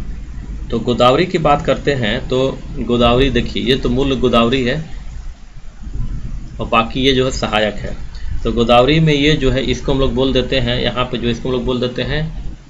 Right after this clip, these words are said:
ये, इसको हम लोग बोल देते हैं पेनगंगा। तो पेनगंगा किसकी सहायक हो जाएगी? गोदावरी की। ध्यान रखेंगे, पेनगंगा किसकी सहायक है? गोदावरी की।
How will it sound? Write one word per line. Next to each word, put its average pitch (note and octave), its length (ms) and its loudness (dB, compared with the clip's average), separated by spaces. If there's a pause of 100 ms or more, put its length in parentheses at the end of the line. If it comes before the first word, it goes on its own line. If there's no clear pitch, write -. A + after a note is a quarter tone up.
(840)
ये, A2+ 320 0 (180)
इसको - 200 -4
हम C#3 60 0
लोग C3+ 80 -2
बोल C3+ 160 0
देते C3 180 0
हैं C#3 280 -2
पेनगंगा। A2+ 720 2 (520)
तो A2 80 -2
पेनगंगा C#3+ 600 4
किसकी D3 360 2
सहायक D#3 320 6
हो - 160 8
जाएगी? - 400 6 (960)
गोदावरी B2 480 8
की। - 380 2 (560)
ध्यान C3 240 4
रखेंगे, B2+ 540 2
पेनगंगा C#3 380 6
किसकी C#3+ 300 2
सहायक C#3 300 2
है? - 720 -2
गोदावरी A#2+ 400 6
की। G2+ 280 -2